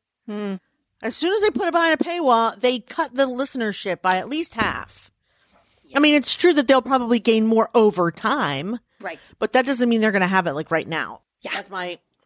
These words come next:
Speaker 2: anyway, that's my
Speaker 1: No, no,
Speaker 2: professional
Speaker 1: I mean,
Speaker 2: opinion.
Speaker 1: it's not an easy, but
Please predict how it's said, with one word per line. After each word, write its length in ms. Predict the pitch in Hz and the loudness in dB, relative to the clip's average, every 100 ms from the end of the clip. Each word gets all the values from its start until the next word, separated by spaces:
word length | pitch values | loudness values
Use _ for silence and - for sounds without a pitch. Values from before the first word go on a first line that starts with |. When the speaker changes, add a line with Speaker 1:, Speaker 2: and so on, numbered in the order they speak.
| _ - | _ -20
Speaker 2:
anyway, 340 | 175 160 151 - | -16 -14 -14 -16
that's 180 | 185 - | -18 -10
my 80 | 196 | 2
Speaker 1:
No, 80 | 320 | 4
no, 80 | |
Speaker 2:
professional 300 | 320 381 208 | 4 4 4
Speaker 1:
I 60 | 254 | 0
mean, 120 | 302 330 | 0 -2
Speaker 2:
opinion. 160 | - _ - | -6 _ -8
Speaker 1:
it's 280 | 262 277 302 | -8 -6 -2
not 260 | 339 427 | 0 0
an 140 | 427 339 | -2 -6
easy, 480 | 294 302 311 277 - - - | -8 -6 -6 -6 -10 -20 -10
but 480 | 220 277 254 - | 0 2 2 -4